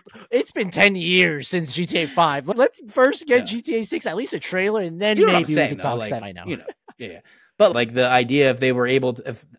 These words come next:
Speaker 2: I don't know if they did it this time, but if they were able to get in any type of that mentality of being able to transfer things going further,
Speaker 1: That's
Speaker 2: people spend, how people spending so much time on G T A five online,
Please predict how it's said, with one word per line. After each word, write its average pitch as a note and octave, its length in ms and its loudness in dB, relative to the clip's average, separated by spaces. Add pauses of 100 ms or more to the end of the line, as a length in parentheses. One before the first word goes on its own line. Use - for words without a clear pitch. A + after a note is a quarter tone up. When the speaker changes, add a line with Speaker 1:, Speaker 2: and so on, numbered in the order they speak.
Speaker 2:
I C3 80 -2
don't C#3+ 100 2
know C3+ 80 2
if A2 60 0
they A#2 140 -2
did B2+ 160 0
it A2+ 100 -2
this C#3 140 0
time, A#2 220 0
but A2+ 200 -2
if G#2 100 -6
they A#2+ 160 0
were A2 80 -2
able A#2 220 -2
to A2+ 80 -6
get A#2 180 -2
in A2+ 460 -6
any A2+ 160 -12
type A2 240 -12
of G2+ 200 -16
that G#2+ 260 -6 (160)
mentality A2 580 -6
of G#2 160 -8
being A2 220 -10
able G2+ 180 -12
to - 100 -20
transfer G#2+ 400 -12
things G2+ 300 -12
going G2+ 320 -10
further, A#2 480 -4 (320)
Speaker 1:
That's F#2+ 180 -16
Speaker 2:
people B2+ 220 -2
spend, A2+ 520 -4 (500)
how D#3 240 0
people C#3 280 -6
spending A#2 640 -6 (240)
so D#3+ 500 2
much C3 240 0
time A#2+ 260 -4
on A2 140 -6
G A2+ 120 -8
T A2 240 -6
A - 20 -6
five A2 320 -4
online, G#2 680 -6